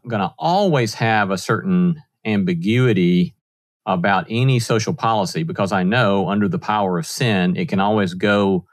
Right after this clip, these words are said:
askew and can end up oppressing rather than liberating, as it's often intended. Uh, even though I know that can happen, and I know that does happen historically,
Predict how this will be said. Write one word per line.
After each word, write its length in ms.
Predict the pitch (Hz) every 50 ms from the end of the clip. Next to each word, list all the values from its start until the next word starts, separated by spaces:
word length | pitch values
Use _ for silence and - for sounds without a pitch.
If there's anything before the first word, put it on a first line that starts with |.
| _ _ _ _ _ _ -
askew 800 | - - - - - - 160 147 113 104 98 98 98 104 104 104 - _ _ _ _ _
and 280 | - 107 101 92 78 -
can 180 | - - 110 104
end 300 | 95 113 117 117 110 107
up 220 | 107 98 98 - -
oppressing 720 | - 98 - - 135 147 156 - - 107 95 98 101 98 90
rather 340 | 95 101 101 104 104 101 101
than 200 | 85 87 85 92
liberating, 600 | 117 139 123 107 95 85 80 80 82 90 95 87
as 160 | 90 92 87
it's 180 | 98 90 78 -
often 300 | 98 95 92 - 95 90
intended. 500 | 85 80 - 135 135 - - 78 156 - - _ _ _ _ _ _ _ _ _ _ _ _ _ _ -
Uh, 240 | - 113 104 104 104
even 160 | 117 131 147
though 60 | 147 131
I 60 | 120
know 180 | 120 131 139
that 180 | 135 131 - -
can 120 | - 117
happen, 320 | 110 127 127 127 - 127 113
and 80 | 107
I 60 | 101 98
know 140 | 107 110
that 160 | 107 107 73 92
does 220 | 123 127 135 -
happen 420 | 117 95 90 - - 82 92 98
historically, 880 | 87 - 101 101 - 127 127 139 120 107 - - - - - 85 -